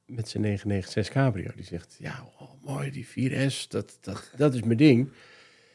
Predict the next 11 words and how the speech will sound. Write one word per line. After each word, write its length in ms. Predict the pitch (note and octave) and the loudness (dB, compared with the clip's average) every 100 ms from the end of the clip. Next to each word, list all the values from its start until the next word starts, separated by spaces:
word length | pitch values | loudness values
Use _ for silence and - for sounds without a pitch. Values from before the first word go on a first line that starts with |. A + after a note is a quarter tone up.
| _ _ _ _ _ _ _ _ | _ _ _ _ _ _ _ _
En 140 | G3 | 2
die 120 | F3 C#3 | 4 6
koopt 380 | A2 G#2+ - - G2 | 6 6 2 -16 4
weer 520 | C3+ D#3+ C3+ B2+ A#2 _ _ | 8 10 8 4 -4 _ _
zijn 360 | - - B2+ | -4 2 4
oude 280 | A#2+ D3+ A2 | 6 8 8
auto. 440 | G#2 D#3+ C3 F#2 E2 _ _ _ _ _ | 8 6 4 2 -2 _ _ _ _ _
Ik 140 | G2+ | -16
denk, 140 | F2+ E2 | -14 -12
"Ja, 160 | F2 | -14
maar 220 | E2 E2+ | -14 -16